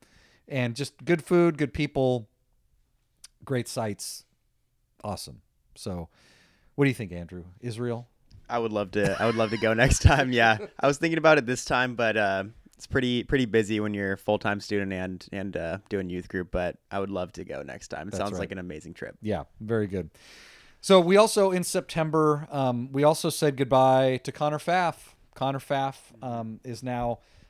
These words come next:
Speaker 1: a full-time, uh, worship leader at, uh, Fullerton Free, our smaller sister church
Speaker 2: <laughs>
Speaker 1: over in Fullerton.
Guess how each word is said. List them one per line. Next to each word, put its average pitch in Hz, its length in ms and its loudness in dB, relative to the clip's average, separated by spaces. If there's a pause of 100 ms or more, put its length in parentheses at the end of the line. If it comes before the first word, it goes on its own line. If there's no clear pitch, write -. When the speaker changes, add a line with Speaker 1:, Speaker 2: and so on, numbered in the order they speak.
Speaker 1:
a 120 60 -16
full-time, 131 760 -4
uh, 117 260 -8
worship 131 380 -8
leader 127 440 -2
at, 117 420 -6 (380)
uh, 101 280 -14
Fullerton 135 460 -2
Free, 175 520 0
our 117 140 -6
smaller 131 400 0
sister 151 340 -6
church - 480 -6 (180)
Speaker 2:
<laughs> 160 200 -8
Speaker 1:
over 135 340 0
in 123 400 -2
Fullerton. 151 540 0